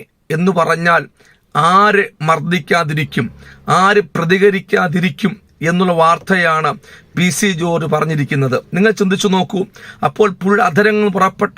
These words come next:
വാർത്ത എത്രമാത്രം രാഷ്ട്രീയ പകപോക്കലും എത്രമാത്രം അരാജകത്വം അധാർമികതയും നിറഞ്ഞ വാക്കാണെന്ന് ചിന്തിച്ചു നോക്കൂ. താനും ഒരു ക്രൈസ്തവ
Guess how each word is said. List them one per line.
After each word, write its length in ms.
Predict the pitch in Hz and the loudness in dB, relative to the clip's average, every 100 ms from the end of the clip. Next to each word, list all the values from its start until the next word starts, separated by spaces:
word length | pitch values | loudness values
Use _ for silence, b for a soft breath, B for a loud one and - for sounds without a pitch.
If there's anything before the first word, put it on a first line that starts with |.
| 180 156 | -2 0
വാർത്ത 300 | 180 - 170 - - b b b 165 | 0 0 -2 -2 -8 b b b -4
എത്രമാത്രം 680 | - 214 208 202 196 190 180 - _ _ 143 135 | 0 0 2 0 0 -2 -2 -8 _ _ -4 0
രാഷ്ട്രീയ 580 | 156 202 - - 202 190 180 175 | 0 -2 -8 -2 0 0 0 -2
പകപോക്കലും 680 | 170 196 185 185 196 185 - - B B B 156 | 0 0 0 0 0 -2 -4 -14 B B B -4
എത്രമാത്രം 580 | - 220 208 202 196 - 156 | 0 0 2 0 -2 -2 -2
അരാജകത്വം 800 | 165 196 208 190 196 190 196 156 | 2 2 2 2 0 -2 -2 0
അധാർമികതയും 760 | 156 190 202 196 185 185 180 175 | 2 2 2 2 2 0 0 0
നിറഞ്ഞ 220 | 170 170 156 165 | -2 0 0 0
വാക്കാണെന്ന് 560 | 175 - 175 170 165 - | 0 -2 -2 -2 -4 -6
ചിന്തിച്ചു 300 | 165 151 165 | -4 -2 -2
നോക്കൂ. 260 | 165 151 165 208 B B B B 160 | -2 -2 -8 -10 B B B B -2
താനും 280 | 170 202 196 | 2 2 0
ഒരു 60 | 196 | 0
ക്രൈസ്തവ 560 | 180 196 - - 208 | -2 -2 -4 -2 -2